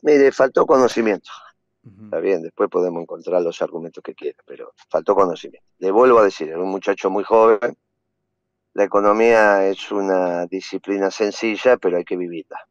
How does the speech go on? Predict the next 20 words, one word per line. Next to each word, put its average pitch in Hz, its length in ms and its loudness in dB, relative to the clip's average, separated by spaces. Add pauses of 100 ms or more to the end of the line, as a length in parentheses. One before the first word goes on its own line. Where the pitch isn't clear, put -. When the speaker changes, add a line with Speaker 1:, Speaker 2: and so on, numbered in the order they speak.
(140)
Speaker 1:
¿Está 78 140 -16
bien? 95 200 -6
No 101 100 -2
se 104 140 -8
llega 107 280 2
a - 20 0
gerente 101 360 -2
general 98 380 0
de 101 80 -2
una 95 180 -2
compañía 92 760 0 (840)
ni 104 140 -4
bien 110 220 0
uno 98 220 0
entra. - 440 -8 (280)
¿Está 87 140 -12
bien? 107 240 0
Y 92 140 -4
la 90 120 2
Argentina, 110 800 2